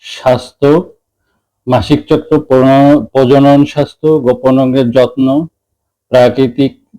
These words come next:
ঋতু প্রভাব, পরিষ্কার পরিচ্ছন্নতা, শরীর নয়,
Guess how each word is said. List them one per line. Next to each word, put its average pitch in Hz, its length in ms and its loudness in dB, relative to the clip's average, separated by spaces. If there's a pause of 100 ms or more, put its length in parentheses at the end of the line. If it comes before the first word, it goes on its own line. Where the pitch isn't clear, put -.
(120)
ঋতু 143 680 2 (540)
প্রভাব, 127 380 2 (1200)
পরিষ্কার 131 840 0
পরিচ্ছন্নতা, 143 960 0 (3000)
শরীর 139 380 2
নয়, 82 240 0